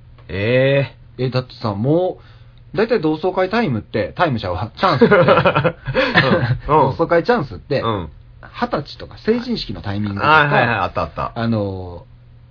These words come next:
Speaker 2: 二十五歳とか。
Speaker 1: はいはい、あったあった、行ってへんけど。
Speaker 2: で、そっから、
Speaker 1: うん。
Speaker 2: わりかしもう、ないやん。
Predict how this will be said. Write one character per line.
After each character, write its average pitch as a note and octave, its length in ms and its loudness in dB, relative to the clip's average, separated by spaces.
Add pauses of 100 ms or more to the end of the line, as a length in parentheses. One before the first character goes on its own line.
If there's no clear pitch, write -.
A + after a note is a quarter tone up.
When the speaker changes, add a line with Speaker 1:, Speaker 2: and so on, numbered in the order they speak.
(360)
Speaker 2:
二 D#3 240 0
十 D#3+ 420 0
五 B2+ 180 -4
歳 A#2 260 -6
と E2 120 -16
か。 F#2+ 140 -2
Speaker 1:
は A2 80 2
い F2+ 40 -4
は F2 80 -4
い、 - 40 -2
あ - 40 0
っ F2 60 -12
た F#2 100 -4
あ E2+ 40 -4
っ - 40 -20
た、 F2+ 100 -8
行 F2+ 80 -12
っ - 20 -20
て - 80 -12
へ E2+ 60 -10
ん E2 40 -10
け - 80 -8
ど。 D#3 60 0
Speaker 2:
で、 - 80 -6 (320)
そ - 220 -2
っ - 140 -12
か G4 160 -2
ら、 B2 240 -4
Speaker 1:
う G#2+ 60 -4
ん。 F2+ 180 -6 (220)
Speaker 2:
わ G3 160 0
り F4+ 100 -4
か D4+ 140 -8
し C#4+ 260 -8
も C3+ 440 0 (240)
う、 C#3 40 -6
な B2+ 140 0
い F#3+ 100 2
や G3+ 100 0
ん。 - 80 -18